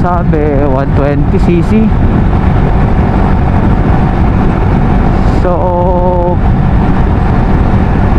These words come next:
possible na sa baba, sa low R P M, kaya niyang supplyan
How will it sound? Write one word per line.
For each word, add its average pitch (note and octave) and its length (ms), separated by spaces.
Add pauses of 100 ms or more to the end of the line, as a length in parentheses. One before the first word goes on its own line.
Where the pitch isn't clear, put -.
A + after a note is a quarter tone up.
(160)
possible G3 640 (160)
na F#3 480 (2000)
sa G#3 80
baba, G3+ 340 (380)
sa E3+ 80
low F#3+ 180
R G3 220
P G#3+ 160
M, D3 320 (320)
kaya A3+ 160
niyang G#3+ 240
supplyan E3+ 640